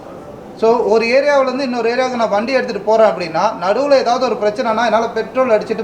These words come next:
போக முடியும், பங்க் நிறைய இருக்கு அப்படிங்கிற ஒரு எண்ணம் வந்ததுக்கு அப்புறம் தான் இந்த வண்டிகளோட வாங்குற திறமை அதிகமானுச்சு, அவங்களோட எண்ணம் மாறினது,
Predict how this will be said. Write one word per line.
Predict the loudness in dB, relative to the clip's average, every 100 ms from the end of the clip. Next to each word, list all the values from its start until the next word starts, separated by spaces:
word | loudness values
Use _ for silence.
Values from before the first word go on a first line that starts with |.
| 0
போக | 0 2
முடியும், | 0 0 2 2 0 -6 -16 -18 -18 -18 -16 -16 -16 -4
பங்க் | -2 -2 -4
நிறைய | 0 0 2 2
இருக்கு | 2 0 -4 -6 -4
அப்படிங்கிற | -4 -2 -2 2
ஒரு | 2 2
எண்ணம் | 0 0 0
வந்ததுக்கு | 0 0 0
அப்புறம் | -2 0 0 0
தான் | -2 -4 -14 -18 -20 -18 -6
இந்த | -4 2 2
வண்டிகளோட | 2 0 0 0 2 2 2
வாங்குற | 2 0 0 -2 0
திறமை | 2 2 2
அதிகமானுச்சு, | 0 0 -4 -6 -6 -2
அவங்களோட | 0 2 2 2 0 0
எண்ணம் | 0 0 2
மாறினது, | 2 2 -2 -4